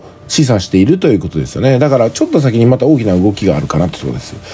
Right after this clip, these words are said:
えー、そして、インフレ率がやや鈍化してきて、インフレが収まってきたかなってところがありますね。こちらの方は、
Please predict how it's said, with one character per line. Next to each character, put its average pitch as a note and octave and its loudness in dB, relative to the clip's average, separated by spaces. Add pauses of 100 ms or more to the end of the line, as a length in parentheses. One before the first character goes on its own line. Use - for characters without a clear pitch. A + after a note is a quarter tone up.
(280)
え E3+ 2
ー、 E3 2
そ F3 2
し D#3+ -2
て、 F3 2
イ F3+ 4
ン G3+ 4
フ F#3 -2
レ A3 0
率 C3+ 0
が A#2 2 (320)
や A3 4
や G3+ 4
鈍 A#2+ 2
化 C3+ 2
し B2+ -2
て D#3+ 0
き - -12
て、 A#2 2
イ C#3+ 2
ン G3 2
フ G3+ 2
レ G#3 4
が F#3 2
収 G#3+ 0
ま C4 2
っ B3+ -2
て - -2
き - -6
た F#2+ -4
か F2 -4
な E2 -2
っ - -4
て - -20
と - -2
こ G2+ -2
ろ F2+ 2
が E2 0
あ D#2 0
り D2 -2
ま D#2 0
す - -4
ね。 D3+ 2 (360)
こ - 0
ち - -2
ら G#3 2
の G3+ 2
方 G3+ 2
は、 A#2+ 2